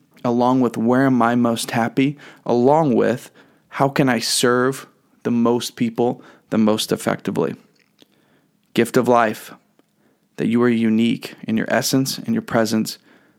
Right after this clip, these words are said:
Continue the pursuit of finding out who and what you're about. Take those things with you.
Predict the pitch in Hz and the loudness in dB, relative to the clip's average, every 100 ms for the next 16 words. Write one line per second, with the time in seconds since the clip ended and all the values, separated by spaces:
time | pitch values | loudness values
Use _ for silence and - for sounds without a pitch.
0 | _ - - - 117 123 123 127 117 - | _ -10 -8 -2 0 0 -2 -4 -4 -2
1 | 120 113 113 - - 117 120 123 123 117 | -2 -2 -4 -14 -2 0 2 2 0 0
2 | 113 - _ - 127 135 - 113 110 117 | -2 -8 _ -2 0 0 -4 -6 -4 -2
3 | 117 - 120 110 107 107 110 107 - - | -2 -4 -4 -4 -4 -2 -2 -2 -8 -16
4 | _ _ _ _ _ _ _ _ _ _ | _ _ _ _ _ _ _ _ _ _
5 | _ _ _ _ _ _ _ _ - 120 | _ _ _ _ _ _ _ _ -10 -8
6 | 120 123 120 117 113 113 110 113 107 | -2 -2 -2 -4 -2 -2 -4 -4 -8